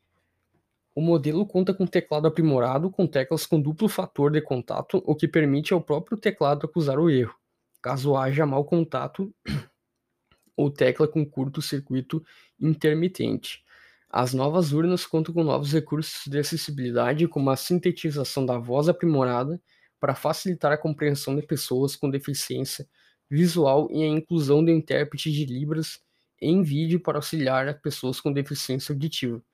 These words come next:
Algo bem inclusivo, bem legal que eles estão trazendo nessa próxima eleição. E a maneira como cada urna eletrônica funciona é semelhante. Por essa razão, ambos modelos irão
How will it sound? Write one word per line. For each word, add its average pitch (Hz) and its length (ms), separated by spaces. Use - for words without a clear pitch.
Algo 127 240
bem 139 180
inclusivo, 151 460
bem 135 180
legal 127 320
que - 80
eles 135 80
estão 131 140
trazendo 127 380
nessa 123 240
próxima - 360
eleição. 135 420
E 131 80
a 131 60
maneira 151 380
como 202 220
cada 180 240
urna 175 240
eletrônica 160 460
funciona 147 520
é 143 140
semelhante. 147 760
Por 135 160
essa 151 260
razão, 156 520
ambos 165 260
modelos 160 480
irão 151 320